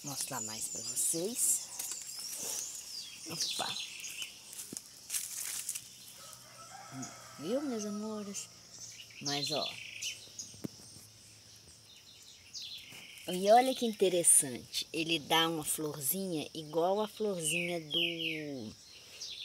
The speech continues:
do antulho. Eu acho bem bonitinha. Bom, fechando, né? Que o Senhor abençoa a vida de vocês. Tá, meus amigos? Queria mostrar pra vocês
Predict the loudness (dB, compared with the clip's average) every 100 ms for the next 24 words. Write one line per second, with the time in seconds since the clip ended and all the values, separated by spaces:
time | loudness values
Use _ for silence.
0 | -6 -4 -2 -2 -2 -2 -4 -2 -2 0
1 | 0 4 4 2 -2 -14 -20 -20 -18 -6
2 | -2 0 0 -2 -2 0 0 0 0 2
3 | 0 0 -12 -14 -18 -18 -18 -14 -14 -10
4 | -12 -12 -16 -16 -18 -20 -18 -20 -20 -20
5 | -20 -20 -20 -20 -20 -14 2 6 6 2
6 | -4 2 6 8 10 8 6 4 4 2
7 | 0 -8 -16 -16 -16 -16 -16 -16 -18 -16
8 | -18 -12 2 6 6 8 8 8 6 2
9 | -4 2 4 4 4 2 2 2 0 -4
10 | -4 -12 -14 -18 -4 -4 0 -2 -2 -4
11 | 0 0 0 -4 -4 -6 -6 -16 -16 -18
12 | -6 2 4 4 2 0 0 -2 -4 -6
13 | -4 -2 -2 -2 -4 -6 -8 -10 -4 -2
14 | -2 -4 -4